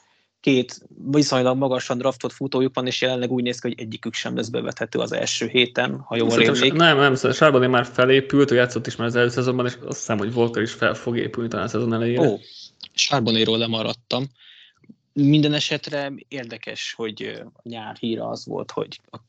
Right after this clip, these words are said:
Speaker 1: egyik futója sem bevethető. Nem tudom, hogy ezzel mi lesz, meg hogy lesz. Én, nekem az a gyanús Seahawks-szal, hogy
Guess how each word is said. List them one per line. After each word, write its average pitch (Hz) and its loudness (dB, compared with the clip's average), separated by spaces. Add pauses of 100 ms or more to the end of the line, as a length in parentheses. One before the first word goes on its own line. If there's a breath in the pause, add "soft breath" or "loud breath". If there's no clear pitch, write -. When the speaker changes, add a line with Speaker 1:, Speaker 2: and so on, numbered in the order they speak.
(140)
Speaker 1:
egyik 107 -6
futója 107 -2
sem 113 0
bevethető. 123 2 (800 loud breath)
Nem 160 8
tudom, 127 4
hogy 120 4
ezzel 123 0
mi 131 6
lesz, 123 -2
meg 120 -16
hogy 135 -12
lesz. 160 -14 (400)
Én, 147 -2
nekem 151 4
az 156 -2
a 117 0 (160)
gyanús 120 -10 (320)
Seahawks-szal, 117 -10
hogy 120 -8